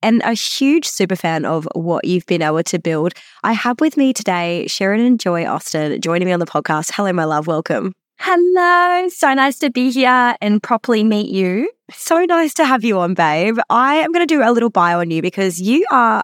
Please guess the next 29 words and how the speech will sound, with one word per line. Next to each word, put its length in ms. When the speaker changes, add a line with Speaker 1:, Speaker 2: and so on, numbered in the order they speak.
Speaker 1:
a 120
big 300
deal 320
and 120
what 120
you've 120
created 340
is 140
so 520
special. 480
And 80
I 20
want 240
everyone 280
to 140
know, 140
if 220
they 80
haven't 260
already 200
stalked 340
you, 100
obviously, 300
like, 120
go 160
click 220
the 280
show 180
notes. 260